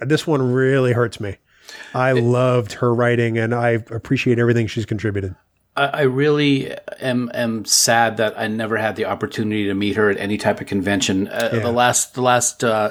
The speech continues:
Speaker 2: day or so, uh, as all the tributes have come pouring in, I think of, of our good friend Larry Nemecek, uh, who had a, a, a great relationship with her,
Speaker 1: Yeah.
Speaker 2: and James Cawley, who had an unbelievably wonderful tribute to her on Facebook today.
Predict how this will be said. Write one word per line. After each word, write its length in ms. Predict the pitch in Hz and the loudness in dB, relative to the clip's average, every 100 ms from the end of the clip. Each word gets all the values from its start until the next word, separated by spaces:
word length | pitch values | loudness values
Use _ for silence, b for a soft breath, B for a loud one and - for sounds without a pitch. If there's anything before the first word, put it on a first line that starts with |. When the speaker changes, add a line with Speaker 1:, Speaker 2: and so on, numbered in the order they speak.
| - | -6
Speaker 2:
day 320 | 104 117 113 | -2 2 4
or 80 | 110 | 2
so, 440 | - 110 101 98 B B B | 2 0 0 -2 B B B
uh, 160 | - 113 | 2 2
as 180 | - 104 | 2 2
all 140 | 123 120 | 4 2
the 80 | |
tributes 420 | 101 - 113 107 - | 0 -2 0 -2 -6
have 140 | - | -4
come 160 | 120 113 | -2 -2
pouring 400 | - 113 107 104 | -2 0 0 -2
in, 340 | 107 104 98 B B | -2 -2 -6 B B
I 100 | 117 | -6
think 220 | - 104 | -4 0
of, 320 | 117 101 - - - | 0 -2 -6 -10 -6
of 180 | 104 | -2
our 120 | 110 104 | 0 0
good 180 | 113 | -2
friend 220 | - 107 98 | -2 -4 -2
Larry 180 | 98 | -4
Nemecek, 520 | 95 98 92 98 - - _ - | -2 -4 -4 -4 -4 -12 _ -8
uh, 280 | 101 101 | -6 -4
who 160 | 104 101 | -4 0
had 140 | 101 | 0
a, 220 | 92 92 95 | 0 -4 -8
a, 20 | 82 101 | -6 -6
a 20 | |
great 240 | - 101 | 2 2
relationship 540 | 95 98 98 - - 95 | 2 0 -2 -2 -4 -2
with 100 | 95 | 0
her, 220 | 95 92 B B | 0 0 B B
Speaker 1:
Yeah. 120 | 113 | -2
Speaker 2:
and 100 | 117 | 0
James 320 | 113 117 110 | 0 0 -2
Cawley, 440 | - 113 107 107 95 | -4 -2 0 0 -2
who 180 | 113 | -2
had 200 | 104 117 | 0 0
an 200 | 110 117 - | -2 -2 0
unbelievably 1000 | 143 143 131 117 110 117 110 104 104 101 | 0 2 0 0 0 0 0 -2 -4 -4
wonderful 840 | 104 104 113 117 113 - 110 101 | -4 -2 2 2 2 0 -2 -2
tribute 460 | - 120 104 98 - | 0 -2 0 -4 -6
to 140 | 95 | -4
her 200 | 98 95 | 0 2
on 140 | 95 | 0
Facebook 500 | - 101 98 - 98 - | -2 -4 -4 -4 -6 -4
today. 340 | 98 98 | -4 -2